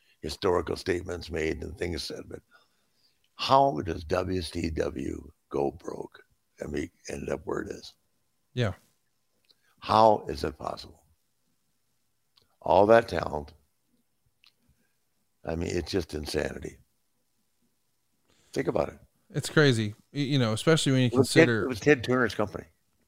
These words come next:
Speaker 2: I think nineteen ninety-eight, they had something like fifty or sixty million dollars in profit. And then by
Speaker 1: Yeah.
Speaker 2: two thousand, they had lost more than that. It's
Speaker 1: I know.
Speaker 2: unbelievable.
Speaker 1: The, the only one year they made money, I think.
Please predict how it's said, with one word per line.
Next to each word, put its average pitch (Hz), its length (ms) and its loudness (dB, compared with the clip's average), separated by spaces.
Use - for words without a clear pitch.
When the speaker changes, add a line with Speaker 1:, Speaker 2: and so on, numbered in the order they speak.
Speaker 2:
I - 60 -16
think 143 180 4
nineteen 139 420 2
ninety-eight, 113 600 2
they 104 100 -2
had 113 140 0
something 110 380 -2
like 98 220 -4
fifty 117 400 -4
or 104 60 -4
sixty - 360 -6
million 107 400 -2
dollars 101 380 0
in 95 100 -10
profit. 101 540 -2
And 107 160 -4
then 104 120 -4
by 101 120 2
Speaker 1:
Yeah. 101 140 6
Speaker 2:
two 120 100 2
thousand, 98 600 0
they 117 100 0
had 104 140 0
lost 107 280 2
more 107 200 0
than 90 140 -6
that. 80 300 -12
It's 110 140 -8
Speaker 1:
I 156 60 4
know. 123 100 6
Speaker 2:
unbelievable. 95 460 0
Speaker 1:
The, - 140 4
the - 160 -6
only 170 240 6
one 170 240 8
year 180 160 4
they 180 120 4
made 139 200 6
money, 185 240 0
I 104 40 0
think. 78 340 -8